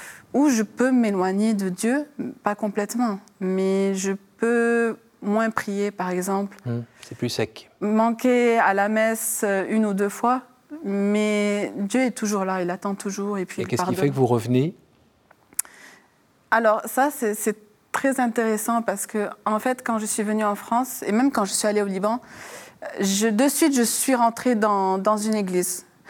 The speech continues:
Speaker 1: J'ai, je suis rentrée en contact avec les prêtres et les prêtres sont, euh, j'aime beaucoup les prêtres parce que ils arrivent à diriger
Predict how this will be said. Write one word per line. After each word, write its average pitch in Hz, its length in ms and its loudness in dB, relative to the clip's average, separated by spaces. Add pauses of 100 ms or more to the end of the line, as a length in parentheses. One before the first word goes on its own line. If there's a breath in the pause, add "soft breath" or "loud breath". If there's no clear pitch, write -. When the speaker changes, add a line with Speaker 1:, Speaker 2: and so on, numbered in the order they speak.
(360 loud breath)
Speaker 1:
J'ai, 208 640 4
je 202 120 0
suis 208 180 0
rentrée 214 260 0
en 226 40 2
contact 220 380 -2
avec 185 300 -2
les 180 80 0
prêtres - 520 -2 (600 loud breath)
et 208 480 4
les 226 160 2
prêtres 330 420 -2
sont, 247 680 0 (600)
euh, 151 340 -4 (120)
j'aime 233 260 0
beaucoup 220 200 0
les 254 120 4
prêtres 214 460 -4
parce 196 320 -4
que 208 560 0
ils 208 480 -2
arrivent 254 260 0
à 208 80 2
diriger 208 600 0